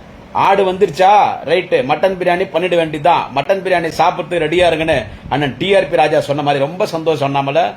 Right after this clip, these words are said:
வா, என்ன, நாங்க தான் பாஜக. இப்ப என்னன்னு கேட்டா, இந்த தேர்தல்ல பாஜகவுக்கும் அதிமுகவுக்கும் என்ன போட்டின்னு கேட்டா, திமுகவை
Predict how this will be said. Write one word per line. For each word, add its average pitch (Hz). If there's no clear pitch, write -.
வா, 127
என்ன, 160
நாங்க 139
தான் 160
பாஜக. 135
இப்ப 117
என்னன்னு 185
கேட்டா, 165
இந்த 151
தேர்தல்ல 196
பாஜகவுக்கும் 185
அதிமுகவுக்கும் 170
என்ன 175
போட்டின்னு 160
கேட்டா, 147
திமுகவை 247